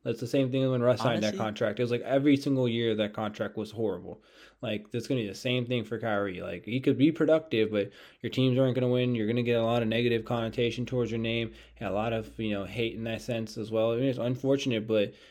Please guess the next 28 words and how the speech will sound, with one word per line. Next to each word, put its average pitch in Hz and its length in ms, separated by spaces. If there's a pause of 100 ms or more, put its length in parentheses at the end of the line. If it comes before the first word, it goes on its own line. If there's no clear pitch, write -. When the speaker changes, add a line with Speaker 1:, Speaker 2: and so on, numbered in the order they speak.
(120)
Speaker 1:
you're 117 160
asking 131 320
for 110 100
forty 123 280
million 117 260
dollars. 104 260
You're 92 100
not 110 180
a 104 40
forty 107 240
million 104 260
dollar 101 200
player, 104 380
right? 101 240
Like, 95 260 (260)
but 117 120
that's 117 160
just 110 280
the 107 120
current 107 420 (140)
quote 131 220
unquote 104 320
market. 107 520
So 110 120
you're 104 100
gonna 110 160
get 113 200
it 98 220